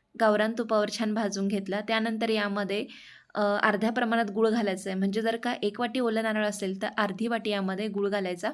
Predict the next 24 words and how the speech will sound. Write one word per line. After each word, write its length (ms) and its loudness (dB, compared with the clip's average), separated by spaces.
गूळ 240 2
मध्यम 420 2
आचेवर 400 2
छान 240 -4
परतून 440 0
घेतलेला 420 0
आहे, 300 0
वितळल्या 480 4
गेलाय. 440 0
या 160 2
स्टेजला 440 0
गॅस 280 0
बंद 260 -2
करायचा, 500 0
म्हणजे 440 2
गुळ, 220 2
गुळाचा 300 4
पाक 260 0
होणार 260 2
नाही 200 -2
किंवा 140 -4
कडक 300 0
होणार 200 -2
नाही. 240 -4